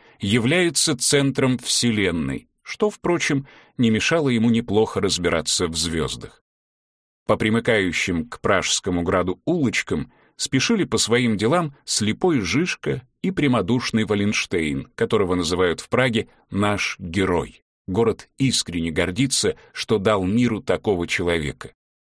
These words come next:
В мрачном дворце на Вальдштейнплац вам покажут почитаемую святыней каморку, в которой он молился, убедив всех, что у него есть душа.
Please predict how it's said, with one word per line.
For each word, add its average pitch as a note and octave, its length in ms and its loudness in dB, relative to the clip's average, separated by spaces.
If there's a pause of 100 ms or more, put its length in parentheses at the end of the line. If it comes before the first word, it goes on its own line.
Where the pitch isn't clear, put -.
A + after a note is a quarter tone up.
(120)
В F#2+ 120 0
мрачном G2+ 560 0
дворце F#2+ 420 0
на G2 120 -2
Вальдштейнплац A2 1120 0
вам D3 280 0
покажут D3+ 640 -2
почитаемую C3+ 800 0
святыней A#2+ 880 0 (100)
каморку, G#2+ 800 -2
в - 80 -16
которой G#2 360 2
он F#2+ 120 0
молился, A2 600 0 (280)
убедив G#2+ 580 0
всех, - 420 -2
что - 260 -2
у F#2+ 80 -2
него F#2+ 320 0
есть F2+ 500 -4
душа. F2 540 -4